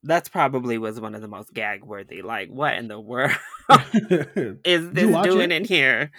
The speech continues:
Speaker 1: I did. It's fun. It actually
Speaker 2: Okay.
Speaker 1: was, it was better than I thought it was gonna be, <laughs> so.
Speaker 2: And I ain't watch, I feel like Hannah, man. I ain't watch shit this weekend,
Speaker 1: Ooh.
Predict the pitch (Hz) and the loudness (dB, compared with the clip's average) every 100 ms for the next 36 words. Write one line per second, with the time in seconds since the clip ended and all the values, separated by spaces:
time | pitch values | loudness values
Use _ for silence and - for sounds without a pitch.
0 | - - - 208 370 381 170 - 214 190 | -18 -18 -4 0 2 2 0 -2 -2 0
1 | 123 107 _ 143 156 156 - 156 147 143 | -2 -8 _ -8 -4 -4 -4 -2 -2 0
2 | 135 135 - 147 143 151 165 156 139 131 | -2 -2 -6 -6 0 0 0 -2 -4 -4
3 | 151 147 131 - 117 104 113 127 - 135 | -4 -4 -4 -6 -12 -10 -10 -8 -2 0
4 | 123 123 151 151 123 101 95 95 - 85 | 0 -4 -4 -4 -6 -6 -8 -12 -16 -18
5 | 160 110 98 113 139 101 95 92 120 131 | -14 -12 -10 -10 -8 -8 -12 -14 -12 -12
6 | 98 92 - - - 240 220 98 - - | -14 -16 -18 -20 -18 -20 -18 -20 -18 -20
7 | - - 311 403 | -20 -8 -4 -4